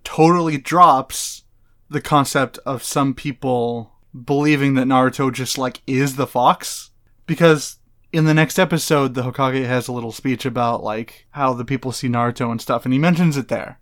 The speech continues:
It's just, like, really weird to make that change in this spot,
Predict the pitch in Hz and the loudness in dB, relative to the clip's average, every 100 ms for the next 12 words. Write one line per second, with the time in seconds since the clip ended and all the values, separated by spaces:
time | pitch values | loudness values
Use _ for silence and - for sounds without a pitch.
0 | - 151 - 165 - 165 135 120 143 160 | -8 -6 -2 -4 0 0 -2 -4 -2 0
1 | 165 139 151 135 120 113 117 - - 143 | 0 0 0 2 -2 -6 -10 -6 -2 2
2 | 135 - 131 127 - 127 117 113 - - | 0 0 -2 0 0 0 0 -2 -6 -8
3 | 143 127 117 117 - 131 110 - | -4 -2 -2 -4 -4 -2 -4 -6